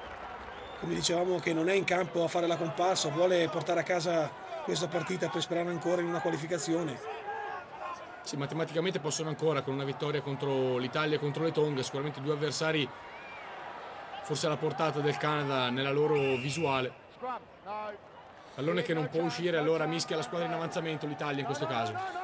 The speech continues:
Speaker 1: Sì, chiedevano forse un calcio di punizione a favore i nostri azzurri perché c'era un giocatore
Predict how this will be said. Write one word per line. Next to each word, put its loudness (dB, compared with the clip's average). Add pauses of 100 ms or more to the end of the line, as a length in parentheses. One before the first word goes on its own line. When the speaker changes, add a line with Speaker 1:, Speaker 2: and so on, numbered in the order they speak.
(120)
Speaker 1:
Sì, -4
chiedevano 2
forse 0
un 0
calcio 2
di -2
punizione 0 (380)
a -8
favore 4
i 4
nostri 0
azzurri 2
perché -2
c'era 0
un 2
giocatore 2